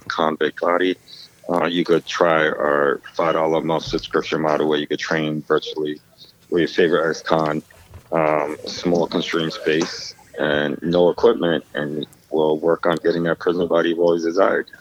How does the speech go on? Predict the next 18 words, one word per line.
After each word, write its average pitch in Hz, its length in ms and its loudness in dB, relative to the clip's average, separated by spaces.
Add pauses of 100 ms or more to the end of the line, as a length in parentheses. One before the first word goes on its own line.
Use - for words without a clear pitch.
(400)
Uh, 80 460 0
so 82 380 2 (340)
do 95 140 6
that, 90 380 6
and 78 200 -2
also 85 440 0
follow 82 340 0
us 80 120 -4
on 87 120 0
Instagram, 80 600 -4
Twitter, 80 460 2
everywhere. 78 480 0 (400)
Same 95 360 0
handle, 85 460 2
Conbody, 78 600 0 (180)
across 76 360 -2
the - 60 -4
board, 78 300 0